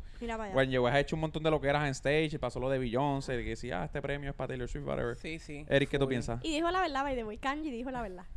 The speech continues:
Speaker 3: <laughs> Este, pues mira, mano, yo creo que ahí hay mucho issue encontrado. Yo creo que el tipo, en, realmente el tipo de que hizo el chiste se excedió.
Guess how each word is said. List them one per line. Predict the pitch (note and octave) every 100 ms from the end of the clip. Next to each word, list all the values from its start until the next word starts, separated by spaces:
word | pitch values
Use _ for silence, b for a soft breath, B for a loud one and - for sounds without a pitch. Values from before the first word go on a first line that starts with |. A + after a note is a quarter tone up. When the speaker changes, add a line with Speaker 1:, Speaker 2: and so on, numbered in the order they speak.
| -
Speaker 3:
<laughs> | F#4 B B B B B B -
Este, | D#3 D#3+ - - E3 D#3+ D#3 D3+
pues | D#3+ D#3+
mira, | D#3 E3 A3+
mano, | F#3 G#3+ G3+
yo | E3 F3
creo | F#3 A3
que | A#3
ahí | A3+ F#3+ E3+
hay | F3+
mucho | G#3 G3 F#3 A#3 C#4+ B3+
issue | - C4 - A3 -
encontrado. | E3+ D#3+ D#3+ C3+ D#3 D3+ C3 A2+ b b b b C#3
Yo | F3
creo | F3+ B3
que | B3+ A3+ -
el | E3+ E3+
tipo, | - F3+ F#3+ A#3 A3+
en, | - F3 F3 -
realmente | E3 F3 F#3+ A#3+ B3
el | G#3+
tipo | F3+ E3 F#3 G#3+ A3 A3
de | A3 G#3+
que | A3
hizo | G#3+ G#3+ A3+
el | G#3+
chiste | A#3+ A3+ A3 G3
se | F#3
excedió. | D#3+ - D3+ C#3+ C#3 C#3